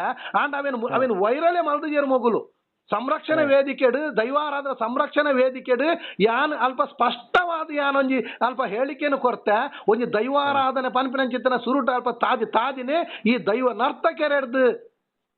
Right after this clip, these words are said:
Speaker 1: ಈ ಹಿರಿಯರೆಡ್ ಮಗಳೆಡ್ದೆ ತಾತನೊಂದು ಪನ್ಪಿನ ಚಿತ್ತ ಸ್ಪಷ್ಟ ಯಾನ್ ಅಲ್ಪ ಯಾನ್ ಪಂದಲ ಮಗಳು ಒಲ್ಪಲ ಅವೇನು ಉಂದ್ ಮಲ್ದು ಜೇರು ಪಂಡ ನೆತ್ತ ಒ-, ಒಳ ಮರ್ಮದ ಆದಂದು ಹೆಂಗ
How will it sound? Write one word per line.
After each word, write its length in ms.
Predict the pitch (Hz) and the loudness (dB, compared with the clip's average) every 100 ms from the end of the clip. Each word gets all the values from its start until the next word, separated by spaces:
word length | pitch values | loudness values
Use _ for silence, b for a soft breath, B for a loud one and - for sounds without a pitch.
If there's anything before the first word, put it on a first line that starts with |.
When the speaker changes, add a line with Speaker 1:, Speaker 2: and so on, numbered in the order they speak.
| - | -2
Speaker 1:
ಈ 180 | 254 247 | 2 2
ಹಿರಿಯರೆಡ್ 480 | 254 302 311 285 247 | 4 4 4 4 2
ಮಗಳೆಡ್ದೆ 460 | 254 294 302 294 | 0 0 -2 -4
ತಾತನೊಂದು 460 | - 247 302 302 277 | -2 -2 -2 -4 -2
ಪನ್ಪಿನ 280 | 277 269 269 | -2 -2 -4
ಚಿತ್ತ 200 | 254 247 | 0 -2
ಸ್ಪಷ್ಟ 500 | 247 220 233 - 381 | 0 -4 -4 -2 2
ಯಾನ್ 180 | 359 339 302 B B | 2 2 -2 B B
ಅಲ್ಪ 180 | 247 254 | -2 0
ಯಾನ್ 140 | 269 247 | -4 -2
ಪಂದಲ 380 | 233 269 269 196 214 285 B 202 | -2 2 0 2 0 0 B 0
ಮಗಳು 320 | 240 175 202 | 2 4 2
ಒಲ್ಪಲ 360 | 330 - 330 302 | 2 2 2 2
ಅವೇನು 220 | 302 302 | -2 -4
ಉಂದ್ 120 | 294 | -2
ಮಲ್ದು 220 | 285 269 | -2 0
ಜೇರು 140 | 233 208 | 0 0
ಪಂಡ 140 | 285 | 0
ನೆತ್ತ 300 | 247 254 277 | 0 0 0
ಒ-, 320 | 269 226 196 | 0 2 2
ಒಳ 80 | 226 | 2
ಮರ್ಮದ 420 | 285 226 311 330 | 2 -2 0 0
ಆದಂದು 320 | 302 285 277 | 0 -4 -4
ಹೆಂಗ 140 | 269 | -6